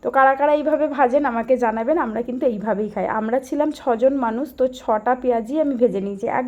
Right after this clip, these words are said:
গাদা যেহেতু সব রকমই ভাজাভুজি আইটেম, তাই এক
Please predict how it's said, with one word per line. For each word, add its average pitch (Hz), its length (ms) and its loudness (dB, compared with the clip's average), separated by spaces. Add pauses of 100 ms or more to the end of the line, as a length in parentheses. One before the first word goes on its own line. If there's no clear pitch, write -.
গাদা 277 220 6
যেহেতু 269 400 2
সব 226 260 -2
রকমই 269 400 0
ভাজাভুজি 269 560 2
আইটেম, 269 360 4
তাই 277 180 2 (420)
এক 277 160 2